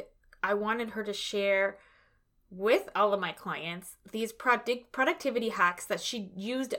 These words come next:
on me. And it was so interesting when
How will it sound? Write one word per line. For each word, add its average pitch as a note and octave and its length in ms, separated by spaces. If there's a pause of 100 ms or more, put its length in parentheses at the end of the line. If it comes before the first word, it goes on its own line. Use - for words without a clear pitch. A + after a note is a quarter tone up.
on G3+ 260
me. E3+ 320 (300)
And A#3 100
it A3+ 80
was B3 160
so F#4+ 260
interesting C#4+ 640 (120)
when A#3 500